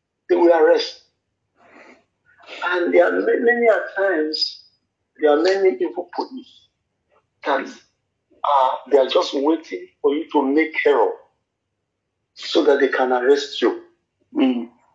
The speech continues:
Speaker 2: Yes, sir.
Speaker 1: And sometimes they are just waiting. They say, "Okay,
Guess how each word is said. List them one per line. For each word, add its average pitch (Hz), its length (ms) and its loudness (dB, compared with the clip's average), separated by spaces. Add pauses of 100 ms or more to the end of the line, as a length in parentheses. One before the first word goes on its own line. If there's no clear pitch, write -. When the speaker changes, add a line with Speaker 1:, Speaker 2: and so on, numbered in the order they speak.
(200)
Speaker 2:
Yes, - 220 -6
sir. - 300 -2 (1120)
Speaker 1:
And - 260 -2
sometimes - 440 -2
they - 80 4
are 160 100 0
just 370 180 2
waiting. 330 440 2
They - 200 6
say, - 80 -8
"Okay, 370 440 2